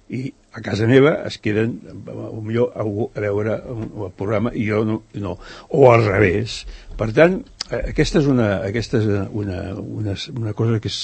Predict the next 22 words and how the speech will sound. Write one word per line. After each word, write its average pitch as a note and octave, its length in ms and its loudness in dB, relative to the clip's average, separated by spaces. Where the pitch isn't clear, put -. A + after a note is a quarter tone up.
que G2+ 80 -4
és - 80 -6
segura. F#2 320 -8
I C3+ 240 2
l'altre E3+ 280 8
que F3 120 6
tu E3+ 80 10
apuntaves, D3 640 6
Víctor, C#3+ 440 4
del A#2+ 160 6
fet C3 220 4
aquest B2 320 2
del, A2 300 4
del, F#2+ 240 0
del, G2 460 -8
del G2 100 -6
nombre B2 240 2
de C3 100 6
lectors, B2+ 460 2
jo B2 180 0
sempre E3 440 4
dic, C#3+ 240 6